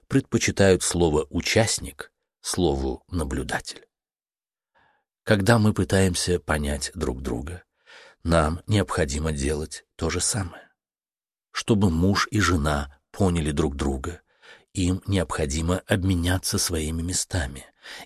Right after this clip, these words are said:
иначе настоящего понимания не произойдёт. В свете буддийского способа созерцания без понимания нет любви.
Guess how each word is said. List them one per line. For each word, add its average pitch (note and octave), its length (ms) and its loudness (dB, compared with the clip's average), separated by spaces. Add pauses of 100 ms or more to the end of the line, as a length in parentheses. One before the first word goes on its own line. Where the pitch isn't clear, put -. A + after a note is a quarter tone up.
иначе A#2 560 2
настоящего G2 840 0
понимания C#2 800 -4 (120)
не F2 220 0
произойдёт. - 840 -6 (760)
В - 60 -10
свете F2 460 -2
буддийского F2 800 0
способа D2+ 580 -2
созерцания D2 880 -2
без E2 220 -6
понимания D2 760 -6 (460)
нет F#2+ 440 -2 (100)
любви. E2 640 -4